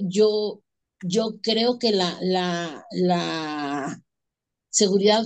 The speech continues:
pública falla cuando no existe o no toman en serio la seguridad social, la seguridad de la higiene mental.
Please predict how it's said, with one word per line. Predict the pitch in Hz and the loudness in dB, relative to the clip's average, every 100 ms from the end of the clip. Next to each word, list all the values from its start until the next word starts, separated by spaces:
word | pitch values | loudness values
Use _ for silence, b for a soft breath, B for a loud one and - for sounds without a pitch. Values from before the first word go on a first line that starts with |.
| - | 0
pública | 233 208 220 - 220 | 2 2 2 2 0
falla | 220 214 196 180 208 277 - _ _ _ _ _ _ _ _ _ _ | 0 -2 0 0 0 -2 -10 _ _ _ _ _ _ _ _ _ _
cuando | 196 196 190 185 196 | 0 0 2 2 4
no | 202 214 233 | 4 2 0
existe | 233 - 226 226 240 | -2 -4 -4 -8 -6
o | 220 | -6
no | 214 214 | -6 -2
toman | 226 220 214 | 2 2 4
en | 185 180 185 | 2 2 0
serio | - 214 208 208 214 247 _ _ - | 0 0 0 0 -2 -4 _ _ -8
la | 180 180 | -4 -2
seguridad | 196 175 185 180 180 180 180 | -2 0 0 0 0 -4 -4
social, | 208 190 185 175 - _ _ _ | -6 -6 -6 -8 -10 _ _ _
la | 175 180 | -2 0
seguridad | 214 190 190 196 202 208 214 190 143 - - | 0 2 0 2 0 0 -2 -4 -10 -12 -4
de | 180 180 170 | 0 2 2
la | 180 | 0
higiene | 185 214 220 | 0 -2 0
mental. | 214 180 175 165 147 | 0 0 -2 -4 -6